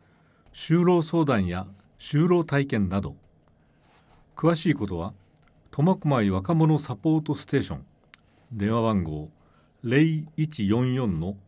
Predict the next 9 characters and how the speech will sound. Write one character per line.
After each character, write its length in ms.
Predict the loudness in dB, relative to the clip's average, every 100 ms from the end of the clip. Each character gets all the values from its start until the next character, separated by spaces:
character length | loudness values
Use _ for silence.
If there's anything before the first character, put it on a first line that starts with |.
| _
八 440 | -14 -14 -8 0
四 320 | 2 2 0
の 160 | -6 -10 -14 _ _ _ _
八 460 | -10 -8 -4 0
六 360 | 2 2 0 -6
七 320 | -2 -2 0 -2
零 240 | 0 0
ま 160 | -2
で。 120 | -4